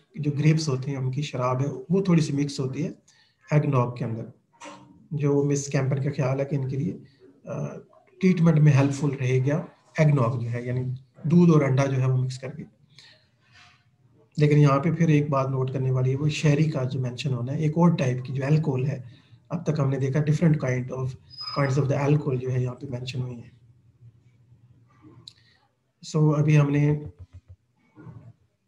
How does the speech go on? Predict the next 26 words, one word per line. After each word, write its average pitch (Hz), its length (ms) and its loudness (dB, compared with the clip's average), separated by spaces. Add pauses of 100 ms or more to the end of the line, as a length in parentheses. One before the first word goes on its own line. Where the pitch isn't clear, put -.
(240)
events 175 360 4
देखे 135 300 -2
हैं 139 500 -4 (380)
chapter 147 420 0
ten 156 280 4
to 143 80 -2
thirteen, 135 540 2 (720)
ten, 143 240 0
eleven, 131 300 0
twelve 139 400 -2
and 131 220 -4
thirteen। 123 360 -4 (640)
तो - 60 -16
अब 143 180 -4
इनका 139 520 0
analysis 131 400 0
देखते 139 280 -2
हैं, 143 60 0
इनकी 135 140 -6
meaning 131 340 0
देखते 139 240 -4
हैं, 139 100 -2
दोबारा 143 280 2
जाते 139 280 2
हैं 131 80 -4
उन 131 260 -6